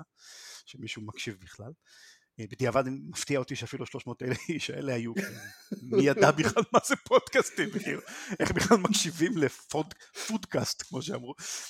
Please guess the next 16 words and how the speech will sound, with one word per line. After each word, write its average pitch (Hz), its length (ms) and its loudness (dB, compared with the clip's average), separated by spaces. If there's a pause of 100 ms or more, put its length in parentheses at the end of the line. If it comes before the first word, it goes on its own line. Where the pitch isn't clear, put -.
(540)
אה, 107 720 -2 (120)
אבל 110 420 -4
קיבלנו, 156 720 -4 (240)
אה, 117 160 -10
אפרופו 127 600 -4
החסות - 520 -10
של 123 160 -6 (140)
Player 120 260 0
One, 98 320 -4 (480)
אה, 98 160 -12
קיבלנו 107 360 -4
את - 80 -10
החסות - 400 -8
הראשונה 120 300 -8
לפודקאסטים 117 500 -10
בישראל. 117 500 -8